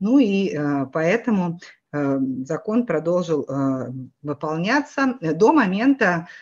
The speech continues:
м, вот, м, этого года, когда в Герма-, в Евросоюзе были приняты два основных закона. Э, закон о,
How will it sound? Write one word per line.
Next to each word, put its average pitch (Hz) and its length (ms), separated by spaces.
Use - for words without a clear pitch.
м, 131 480
вот, 135 340
м, 127 400
этого 170 400
года, 156 520
когда 185 440
в 147 540
Герма-, 160 560
в 147 340
Евросоюзе 170 800
были 143 180
приняты 147 560
два 165 180
основных 151 440
закона. 233 500
Э, 139 40
закон 160 580
о, 151 340